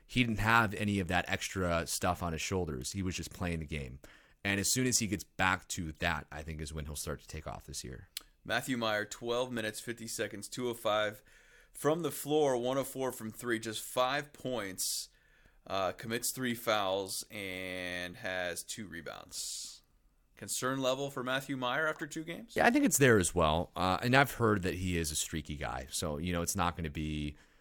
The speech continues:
Speaker 1: um, a roller coaster i-, in a sense. It's gonna be more of,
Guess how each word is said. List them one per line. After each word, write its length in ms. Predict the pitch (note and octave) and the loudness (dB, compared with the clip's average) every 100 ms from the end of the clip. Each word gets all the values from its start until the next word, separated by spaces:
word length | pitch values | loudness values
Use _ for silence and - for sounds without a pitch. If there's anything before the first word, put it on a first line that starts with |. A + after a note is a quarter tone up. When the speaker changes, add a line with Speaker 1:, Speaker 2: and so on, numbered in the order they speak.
| _ _ | _ _
Speaker 1:
um, 380 | D#2 D2 A#1+ G1+ G1+ G1+ _ _ - - B1+ | -4 -2 -6 -10 -16 -20 _ _ -16 -12 -4
a 80 | G#2 | -2
roller 380 | G2+ G#2+ G#2 G#2+ | 2 2 4 2
coaster 680 | - G#2+ G#2 - A2 G#2 - _ _ _ _ | 2 0 2 2 2 0 -4 _ _ _ _
i-, 20 | G#2 - | -4 -2
in 160 | G#2+ | -2
a 40 | G2+ | 2
sense. 380 | - A2 G#2 - | 4 4 2 0
It's 160 | G#2+ | 0
gonna 140 | A#2+ G2 | 0 0
be 100 | G2 | 0
more 300 | F#2+ G2 F#2 | 2 2 4
of, 320 | F2+ E2 | 4 2